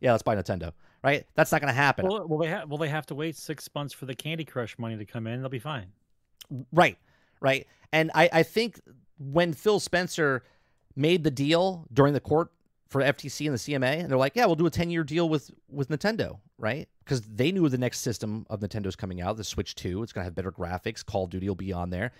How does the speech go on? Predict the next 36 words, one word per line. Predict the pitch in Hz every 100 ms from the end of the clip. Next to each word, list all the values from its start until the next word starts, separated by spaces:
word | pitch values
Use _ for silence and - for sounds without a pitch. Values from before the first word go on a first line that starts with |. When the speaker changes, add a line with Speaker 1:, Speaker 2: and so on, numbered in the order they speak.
| _
Speaker 1:
They're | 123
trying | - 139
to | 139
make | 143
those | 160 127
deals, | 208 196 - - _ _ -
right? | 135 170 - _ _ -
I | 208
don't | 240 226
see, | - 208 190 175 160 _ _ _ _ _ _ _ _ -
I |
don't | 196 220
see | - 185
Nintendo | 165 131 156 156 156 156 - _ _ _
ever | 147 147
putting | 147 - 143
games | 120 123 135 127
on | - 110
Xbox, | 117 - 180 190 214 - - _ _ _ 117
but | 120
I | 113
sure | - - 147
hell | 120 143 139
see | 117 135
Game | 113 117 131
Pass | 123 117 -
going | 123 113
on | 110
to, | 104 107
on | 117 101
the | 87
Switch, | 120 143 107 - _ _ _ _ _
one | 117 147
hundred | 135 110
percent, | 95 - 143 - _ _ _
right? | 110 117 135